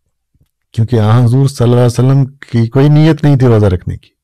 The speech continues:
और फजर की नमाज के बाद आप नाश्ता मांग रहे हैं, लेकिन नाश्ता ना मिलने पर आप ये फरमाते हैं कि "अच्छा, मैं आज रोज़ा रख लेता हूँ।"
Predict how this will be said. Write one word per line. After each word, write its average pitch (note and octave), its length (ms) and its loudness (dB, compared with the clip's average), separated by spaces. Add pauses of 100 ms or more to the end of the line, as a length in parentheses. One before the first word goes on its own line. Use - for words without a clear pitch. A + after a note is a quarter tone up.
(500)
और A2+ 500 2
फजर C3+ 320 0
की C3+ 100 0
नमाज A#2 320 0
के - 140 -4
बाद A2+ 340 0
आप A#2 340 -2 (100)
नाश्ता B2+ 600 -2
मांग A#2+ 260 0
रहे F#2+ 140 -4
हैं, - 140 -12 (1160)
लेकिन A#2 340 -2
नाश्ता B2 420 0
ना C#3 240 0
मिलने D#3+ 360 2
पर C3 160 0
आप A#2 200 0
ये A#2 140 0
फरमाते G#2 420 -4
हैं A2+ 200 -4
कि A2+ 100 -6
"अच्छा, A2 420 -4 (140)
मैं G#2+ 160 -2
आज G2 180 0
रोज़ा F#2 240 -2
रख E2+ 200 -8
लेता D#2+ 200 -10
हूँ।" G2+ 80 -16